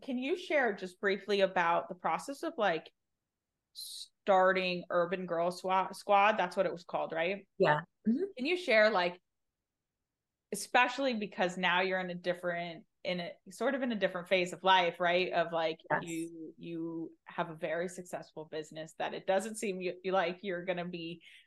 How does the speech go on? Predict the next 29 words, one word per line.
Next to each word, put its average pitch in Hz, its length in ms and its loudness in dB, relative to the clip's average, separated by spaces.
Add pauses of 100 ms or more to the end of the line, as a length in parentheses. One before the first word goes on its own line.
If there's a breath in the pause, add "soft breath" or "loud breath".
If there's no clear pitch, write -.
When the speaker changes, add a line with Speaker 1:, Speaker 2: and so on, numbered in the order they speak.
(100)
Speaker 1:
you 196 100 -4
know, 165 340 2 (680)
departing 196 500 4
from 240 240 6
<laughs> - 20 8
anytime 285 560 6
soon 233 380 0
and 233 120 0
whatnot. 196 500 2
So 196 180 6
it's 190 160 -2
like, 185 220 2 (380 soft breath)
what 226 320 4
was 330 140 -6
that, 269 240 2 (140)
what 220 360 0
has, 311 460 -4 (640)
what 262 160 0
was 392 140 0
something 247 360 2
that, 202 160 0
like, 180 200 -6
you 190 220 -6
were 208 140 0
doing 190 540 -6 (400)
differently 185 720 -2
then 165 540 -2 (580)
that 170 320 2
you, 170 680 -6